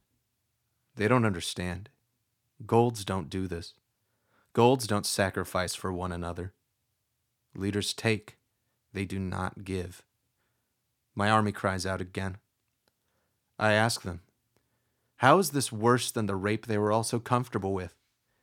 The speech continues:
Is not Nyla now one of us? Is she not part of the body, like reds are, like obsidians are,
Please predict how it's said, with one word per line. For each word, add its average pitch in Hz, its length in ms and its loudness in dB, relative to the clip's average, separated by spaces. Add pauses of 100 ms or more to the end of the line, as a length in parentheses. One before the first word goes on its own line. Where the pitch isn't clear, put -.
(320)
Is 113 160 0
not 131 220 6
Nyla 120 420 4
now 127 160 4
one 127 180 4
of 135 140 0
us? 147 320 -2 (580)
Is 120 140 -2
she 131 200 0
not 131 280 4
part 123 200 6
of 123 60 0
the 120 60 0
body, 113 440 4 (440)
like 104 180 -2
reds 113 320 0
are, 123 300 -2 (580)
like 120 160 0
obsidians 120 720 2
are, 117 240 2